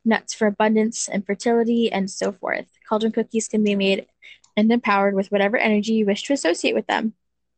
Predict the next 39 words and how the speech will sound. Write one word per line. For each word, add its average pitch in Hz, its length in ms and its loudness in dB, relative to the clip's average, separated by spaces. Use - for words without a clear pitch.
such 233 180 0
as 226 160 0
wisdom, 330 380 2
abundance, 254 500 2
or 233 80 2
spiritual 233 420 -2
transformation. 226 720 -2
Um, 233 240 2
you're 240 180 2
gonna 240 100 4
need 240 140 2
a 214 60 0
cup 220 220 -6
of 247 100 -2
butter 214 260 2
softened, 208 480 -2
a 226 40 -4
cup 202 200 -6
of 202 80 -2
brown 190 200 -2
sugar, 277 340 0
two 262 240 -4
large 185 340 0
eggs, 247 300 0
a 214 40 -6
fourth 196 280 -2
cup - 200 -4
milk, 254 280 2
a - 20 -10
teaspoon 208 500 0
of 196 200 -4
vanilla 214 440 2
extract, - 640 -2
two 370 200 0
cups - 300 -2
flour, 196 460 2
two-third 202 380 0
cups - 220 -10
cocoa, 226 560 2